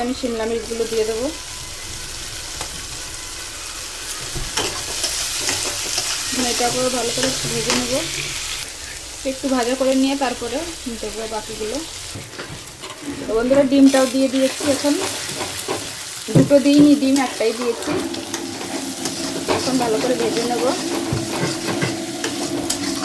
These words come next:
ডিমটা ভাজা হয়ে গেলে, তো তোমরা দেখতে পাচ্ছ ডিমটা ভাজা হয়ে গেছে। এখন আমি দিয়ে দেবো যে বাকি টমেটোটা ছিল, বাকি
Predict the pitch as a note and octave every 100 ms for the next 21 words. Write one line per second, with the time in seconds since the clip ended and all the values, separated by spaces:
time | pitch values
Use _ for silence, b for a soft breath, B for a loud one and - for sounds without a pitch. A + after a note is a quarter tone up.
0 | C4+ C#4 C#4 - - - - - - B3
1 | B3+ A#3+ B3 A#3 B3+ A#3+ A#3 B3 C#4 F#4
2 | - - - - - - - - - -
3 | - - - - - - C#4+ C#4 D4 D4+
4 | C#4 C#4 E4 C#4+ C#4 D#4+ C4+ C4+ C4+ B3
5 | A3+ B3 B3+ A#3+ B3 B3 C#4 D#4 F4+ -
6 | - - - - - - - - - -
7 | G#3+ A#3+ E4+ D#4 C#4+ C#4 B3+ B3+ B3+ C4
8 | C#4 C#4 A3+ G#3 C4 C4 A3 G#3 G#3+ A#3+
9 | C4 C4 - A3+ C#4+ C4+ G3+